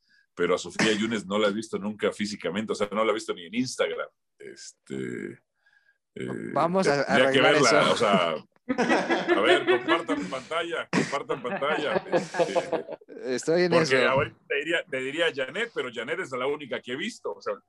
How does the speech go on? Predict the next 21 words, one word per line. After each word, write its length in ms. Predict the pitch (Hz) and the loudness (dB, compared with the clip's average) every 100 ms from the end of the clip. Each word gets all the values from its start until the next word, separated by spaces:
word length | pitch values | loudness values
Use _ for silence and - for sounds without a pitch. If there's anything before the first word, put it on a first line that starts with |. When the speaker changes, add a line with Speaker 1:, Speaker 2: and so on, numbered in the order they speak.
| _ | _
Speaker 1:
Sofía 340 | - 101 143 | -14 -8 -6
Yunes 240 | 147 156 202 | -4 -6 -4
no, 280 | 135 131 120 | 0 0 0
nunca 260 | 123 123 113 | -2 -2 -2
la 80 | |
he 40 | 107 | -2
visto, 220 | - - | -4 -12
no 60 | 110 | -2
sé 100 | 123 | -2
ni 120 | 104 | -2
quién 200 | - 117 | -2 -2
es, 260 | 123 - - | -2 -6 -8
es 100 | 104 | 0
modelo, 520 | 98 90 123 123 87 | 4 4 4 2 0
qué 80 | 104 | -4
es. 180 | 101 - | -4 -2
Speaker 2:
Es 460 | 147 156 160 - | 2 2 2 2
activista 480 | 190 - 151 - 196 | 0 2 -2 0 0
política 560 | 135 147 170 147 101 95 _ _ - | 0 0 -4 -4 -6 -6 _ _ -16
en 200 | 113 107 | -8 -4
Veracruz. 640 | 104 123 156 147 - | -4 0 -2 -2 -6